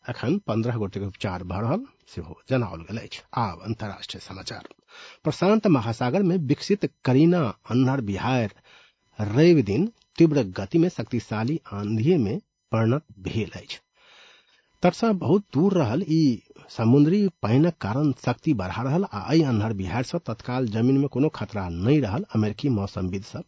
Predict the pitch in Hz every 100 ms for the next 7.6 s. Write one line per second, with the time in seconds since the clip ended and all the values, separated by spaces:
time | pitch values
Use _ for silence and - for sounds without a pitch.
0 | _ - 113 - - - - - _ 104
1 | 101 113 160 - 247 - - 123 120 117
2 | 135 101 104 117 - 160 - - - _
3 | _ _ 120 120 151 170 117 104 104 95
4 | 98 110 147 - - 113 120 147 180 202
5 | _ - 92 104 156 127 95 90 101 101
6 | 151 - _ _ 139 - 180 147 95 92
7 | 98 95 127 131 160